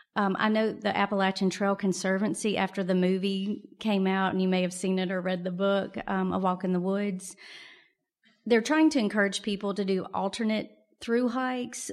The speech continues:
because the tradition is to start south and hike north, uh, but they're saying do flip-flops, start in Harper's Ferry, maybe hike south, then either go to Katahdin and then hike back to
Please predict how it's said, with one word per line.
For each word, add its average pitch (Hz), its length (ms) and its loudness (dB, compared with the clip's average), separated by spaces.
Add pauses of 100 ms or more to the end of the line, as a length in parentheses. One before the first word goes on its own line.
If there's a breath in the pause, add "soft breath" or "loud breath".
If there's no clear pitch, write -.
because 214 320 0
the 196 160 4
tradition 208 500 0
is 185 160 0
to 196 100 -4
start 180 300 0
south 180 300 -2
and 185 100 2
hike 180 240 -4
north, 196 500 -2 (360 loud breath)
uh, 202 120 2
but 196 160 0
they're 220 160 2
saying 196 480 2 (440)
do 254 120 2
flip-flops, 202 680 0
start 208 320 0
in 214 120 2
Harper's 196 460 -2
Ferry, 196 380 2
maybe 180 320 2
hike 185 260 -4
south, 170 460 0
then 196 180 0
either 190 240 0
go 185 200 0
to 190 160 0
Katahdin 196 640 0
and 180 100 2
then 180 120 2
hike 185 280 -2
back 185 380 -4
to 185 420 -4